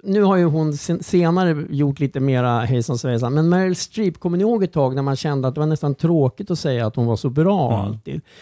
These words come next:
Speaker 1: Det liksom ansågs nästan, ja, ja, ja. Ja, men liksom, det var så här, blev lite uttjatat. Och lite <laughs> kanske när Kate Blanchett, hon har nu blivit,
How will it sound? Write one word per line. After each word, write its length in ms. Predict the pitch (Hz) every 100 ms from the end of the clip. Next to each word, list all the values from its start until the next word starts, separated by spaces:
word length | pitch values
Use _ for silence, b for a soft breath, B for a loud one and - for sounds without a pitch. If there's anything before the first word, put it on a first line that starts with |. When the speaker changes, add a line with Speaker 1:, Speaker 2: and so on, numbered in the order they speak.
| B B B -
Speaker 1:
Det 240 | 180 196
liksom 260 | 190 170 185
ansågs 420 | 196 160 208 185
nästan, 280 | 175 147 -
ja, 300 | 165 190 190
ja, 120 | 160
ja. 280 | 123 - -
Ja, 140 | 165 170
men 160 | 170
liksom, 220 | 156 139 160
det 80 |
var 120 | 160 151
så 120 | 151
här, 40 |
blev 180 | 156 156
lite 180 | 151 147
uttjatat. 760 | - 165 147 - 180 - 135 -
Och 60 | 170 -
lite 340 | 202 196 -
<laughs> 0 |
kanske 380 | - - - 156
när 120 | 135
Kate 200 | 131 156 -
Blanchett, 320 | 196 170 156
hon 180 | 175 233
har 60 |
nu 160 | 190 147
blivit, 440 | 135 135 117 127